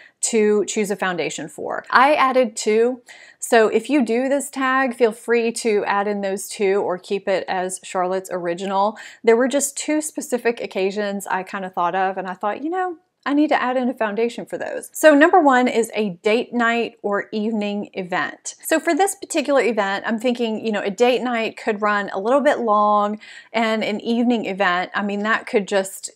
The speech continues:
be anything, right? I mean, you could start out at six o'clock, you could go on into the wee, wee hours of the night. So I immediately thought I needed something long wearing, something that was gonna look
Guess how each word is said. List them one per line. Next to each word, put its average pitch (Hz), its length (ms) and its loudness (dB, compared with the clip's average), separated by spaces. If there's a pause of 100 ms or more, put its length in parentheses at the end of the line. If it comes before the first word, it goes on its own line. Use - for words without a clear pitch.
(140)
be 190 200 -4
anything, 156 600 -6
right? 180 360 2
I - 40 -4
mean, 190 180 -8
you 190 100 -8
could 196 160 -6
start 170 260 -4
out 160 160 -2
at - 100 -10
six - 260 -12
o'clock, 254 560 4
you 196 240 -8
could 190 220 -4
go 185 160 0
on 175 400 -4
into 185 360 -10
the 220 140 -6
wee, 247 420 -2
wee 196 240 0
hours 170 440 -2
of 180 340 0
the 165 160 -8
night. 175 480 -4 (400)
So 269 300 8
I 240 160 6
immediately 247 500 4
thought 226 240 2
I 214 60 -2
needed 208 240 -4
something 175 400 -10
long 269 280 2
wearing, 220 580 0
something 190 560 -6
that 190 140 -6
was 180 140 -12
gonna 185 220 -8
look 170 240 -8